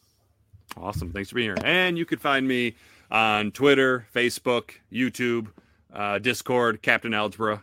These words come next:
I'm in the Cartridge Club Discord quite a bit. And, uh, yeah, be great to talk to you.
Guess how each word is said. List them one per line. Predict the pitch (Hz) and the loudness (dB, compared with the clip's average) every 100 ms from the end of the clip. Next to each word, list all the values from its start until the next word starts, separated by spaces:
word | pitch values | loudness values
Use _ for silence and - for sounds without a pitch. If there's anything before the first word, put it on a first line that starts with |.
| - | -8
I'm | 104 | -6
in | 123 | -4
the | 117 113 110 | -2 -2 -2
Cartridge | - 113 104 | -4 -6 -6
Club | 113 104 | -6 -4
Discord | 110 - 110 104 98 | -6 -4 -4 -4 -2
quite | 101 98 | -2 -2
a | |
bit. | 95 92 - - - | -4 -6 -8 -20 -16
And, | 87 87 87 | -14 -12 -8
uh, | 92 92 98 95 _ _ | -8 -6 -10 -12 _ _
yeah, | 104 170 - _ _ _ - | -4 -4 -4 _ _ _ -2
be | 104 | 2
great | 113 - | 2 2
to | |
talk | 135 160 | 0 0
to | |
you. | - | -2